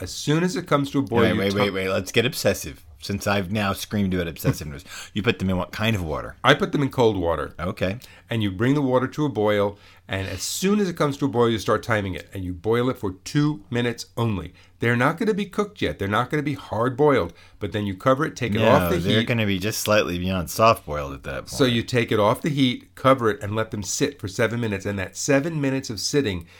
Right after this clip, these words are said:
Speaker 1: in that superheated water that's no longer boiling will make them perfect hard-boiled eggs without any hint of green.
Speaker 2: Okay, now I'm gonna be obsessed one more time. What de-, define boil?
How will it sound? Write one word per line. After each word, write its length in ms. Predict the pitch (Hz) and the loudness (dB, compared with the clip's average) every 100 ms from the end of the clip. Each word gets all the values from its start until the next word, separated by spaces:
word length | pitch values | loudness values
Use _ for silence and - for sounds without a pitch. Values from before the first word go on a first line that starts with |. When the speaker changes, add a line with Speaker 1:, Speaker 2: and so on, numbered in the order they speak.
| - - | -16 -4
Speaker 1:
in 140 | 107 | 0
that 200 | 98 92 | 0 -2
superheated 640 | - 160 165 139 139 117 | -2 0 0 0 0 0
water 280 | 107 107 98 | 2 2 2
that's 260 | 87 87 110 | -2 -4 -2
no 120 | 113 | -2
longer 200 | 120 127 | -2 -4
boiling 400 | 104 107 101 98 | 0 2 0 -2
will 100 | 95 | -4
make 280 | 98 104 - | -2 -4 -4
them 200 | 101 92 _ _ - | -6 -6 _ _ -20
perfect 680 | - - - 208 156 95 - | -20 -6 2 2 2 -6 0
hard-boiled 400 | 104 98 98 92 | 0 2 0 0
eggs 160 | 104 95 | -2 -2
without 220 | 92 92 | -6 -4
any 340 | 127 131 139 139 | -4 -2 -2 -4
hint 220 | - 107 - _ | -4 -4 -6 _
of 100 | 98 | -14
green. 220 | 90 87 73 | -8 -8 -2
Speaker 2:
Okay, 260 | 104 120 104 | -2 2 2
now 120 | 101 | 2
I'm 100 | 104 | 2
gonna 120 | 104 | 2
be 220 | 98 101 98 | 2 0 -2
obsessed 280 | 92 92 | -4 -4
one 100 | 104 107 | -2 0
more 100 | 107 | 0
time. 320 | 95 87 85 | 0 -2 0
What 320 | 104 113 101 | 2 2 0
de-, 120 | 120 | -2
define 580 | 107 113 - 117 113 113 | 2 -2 2 2 4 2
boil? 600 | - 95 90 69 - - | 2 2 2 0 -10 -16